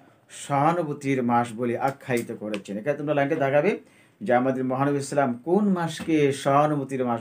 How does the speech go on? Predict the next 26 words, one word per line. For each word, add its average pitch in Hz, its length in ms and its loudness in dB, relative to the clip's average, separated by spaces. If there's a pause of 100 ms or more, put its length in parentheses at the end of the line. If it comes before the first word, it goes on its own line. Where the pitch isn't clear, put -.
বলেছেন। 104 380 -6
রমজান 117 380 -4
মাসকে 156 480 0 (400)
মহানবী 123 400 2
সাল্লাল্লাহু 107 520 -4
আলাইহি 123 180 -6
ওয়াসাল্লাম 208 320 0 (840)
সহানুভূতির 131 840 -2 (140)
মাস 101 280 -6 (220)
বলে 120 240 -2
আখ্যায়িত 110 440 -6
করেছেন। - 420 -18 (800)
সাওম 180 420 2
পালনে 180 440 4
অনেক 147 460 2 (200)
ধৈর্যের 151 560 4
প্রয়োজন 90 520 -6
হয়, 135 400 2 (320)
তাই 127 280 4
এ 131 200 2
মাসকে 135 520 -4
ধৈর্যের 160 800 0
মাস 117 360 -4
বলা 92 260 -6
হয়ে 76 260 -14
থাকে। - 260 -10